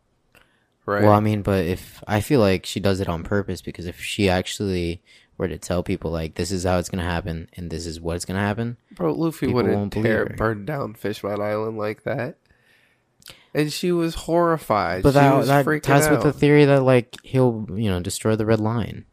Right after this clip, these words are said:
Speaker 2: 'cause the Red Line,
Speaker 1: Yes,
Speaker 2: where
Speaker 1: but
Speaker 2: Mirage
Speaker 1: he
Speaker 2: was,
Speaker 1: wouldn't
Speaker 2: is above it.
Speaker 1: burn Fishman Island down.
Speaker 2: It's not technically him, but it could be the debris from Mirage was.
Speaker 1: Yes, exactly.
Speaker 2: Yeah.
Speaker 1: And that's,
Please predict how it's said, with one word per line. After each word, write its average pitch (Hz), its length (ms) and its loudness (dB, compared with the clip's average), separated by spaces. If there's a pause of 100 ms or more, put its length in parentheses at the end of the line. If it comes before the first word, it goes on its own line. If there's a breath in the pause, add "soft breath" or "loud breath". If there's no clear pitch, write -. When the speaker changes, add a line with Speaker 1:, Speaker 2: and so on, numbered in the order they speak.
Speaker 2:
'cause 110 180 0
the 101 40 -4
Red 104 140 0
Line, 107 560 0
Speaker 1:
Yes, 127 500 -4
Speaker 2:
where 98 160 2
Speaker 1:
but 90 80 0
Speaker 2:
Mirage 92 200 4
Speaker 1:
he - 60 0
Speaker 2:
was, - 0 - (140)
Speaker 1:
wouldn't 95 180 0
Speaker 2:
is 90 100 -4
above 98 260 4
it. - 20 4
Speaker 1:
burn 107 460 -2
Fishman - 560 -10
Island - 480 -14
down. 135 440 -14 (280)
Speaker 2:
It's 113 180 0
not 107 260 4
technically 104 800 0
him, - 580 -2 (200)
but 92 200 4
it 92 140 2
could 95 160 -2
be 95 100 0
the 87 120 -2
debris 92 420 0
from 90 580 2
Mirage 107 380 -2
was. - 380 -8
Speaker 1:
Yes, 156 440 2
exactly. 151 560 2
Speaker 2:
Yeah. 110 160 2
Speaker 1:
And 110 100 -6
that's, 120 360 -2